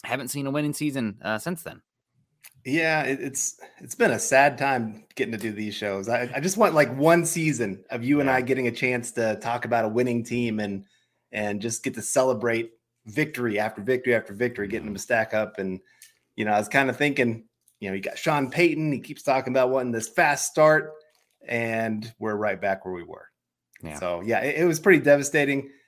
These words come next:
Speaker 2: You know, my, my wife after the game on Sunday, she looked at me, she goes, "You look really sad." I said, "Yeah, I,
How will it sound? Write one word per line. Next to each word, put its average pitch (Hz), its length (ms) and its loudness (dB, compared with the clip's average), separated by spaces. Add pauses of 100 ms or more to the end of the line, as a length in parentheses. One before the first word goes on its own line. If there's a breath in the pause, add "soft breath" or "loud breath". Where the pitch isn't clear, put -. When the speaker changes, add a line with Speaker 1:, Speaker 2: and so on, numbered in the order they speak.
(300 soft breath)
Speaker 2:
You 117 80 -2
know, 113 320 -2
my, 117 340 0
my 113 80 -2
wife 135 320 6
after 131 240 4
the 113 80 -6
game 123 300 0
on 113 120 -2
Sunday, 107 580 -2 (680)
she - 140 -8
looked 135 240 -2
at 120 40 -6
me, 104 80 -4
she 104 140 -8
goes, 101 400 -4 (300)
"You 135 100 -2
look 330 240 -4
really 127 220 -2
sad." 123 480 -6 (1160)
I 107 100 -8
said, 104 260 -2
"Yeah, 147 320 4
I, 135 120 4